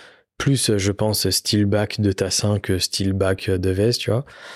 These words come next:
et qui faisaient des vidéos, mais, mais incroyables. Franchement, euh, trop stylé. Et, et je trouve que,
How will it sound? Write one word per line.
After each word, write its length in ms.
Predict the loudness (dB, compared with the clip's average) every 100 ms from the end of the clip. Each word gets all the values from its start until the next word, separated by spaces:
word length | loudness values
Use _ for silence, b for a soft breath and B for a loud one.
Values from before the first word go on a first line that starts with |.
| B B B B _ _
et 60 | -6
qui 240 | -2 -2
faisaient 260 | -2 0 0
des 100 | 0
vidéos, 480 | -4 -4 0 2 2
mais, 240 | 0 -4 -6 -14 -8
mais 80 | -2
incroyables. 500 | -2 0 -2 -2 -6 _ _ _ -10
Franchement, 460 | -6 -2 0 2 0
euh, 40 | -4 -8
trop 160 | -4 -2
stylé. 520 | -2 0 0 2 0 -4 B B B -6
Et, 420 | -4 -4 -4 -4
et 260 | -4 -6 -10 -14
je 220 | -10 -8
trouve 300 | -4 -2 -2
que, 520 | 0 2 2 2 0